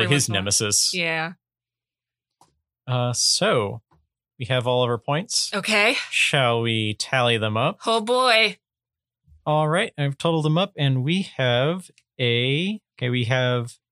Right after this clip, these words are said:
Speaker 1: a sixty-seven.
Speaker 2: Well, well, well.
Speaker 1: Let's see where that puts it at, sadly, the bottom of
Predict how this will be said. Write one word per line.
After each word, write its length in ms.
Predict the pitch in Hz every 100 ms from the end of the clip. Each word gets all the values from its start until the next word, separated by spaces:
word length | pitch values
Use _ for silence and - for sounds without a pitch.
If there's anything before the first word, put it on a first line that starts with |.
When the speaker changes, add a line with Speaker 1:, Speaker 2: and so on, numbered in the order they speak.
| _
Speaker 1:
a 160 | 123 113
sixty-seven. 1400 | - - 214 - - 220 190 - 202 160 101 - - - _ _ _ _ _ _ _ _
Speaker 2:
Well, 180 | 208 196
well, 220 | 214 226
well. 320 | 269 330 185 _ _
Speaker 1:
Let's 160 | 165 143
see 220 | 147 139
where 140 | 135
that 220 | 135 135 -
puts 320 | 143 139 -
it 200 | 143 131 -
at, 200 | 135 135 _ _ _ _ _ -
sadly, 720 | - 151 147 147 143 139 139 -
the 120 | 139
bottom 600 | 135 147 143 101 98 110 - _ _ _ _ _ _ _ _ _ _ _ _
of 400 | 120 110 104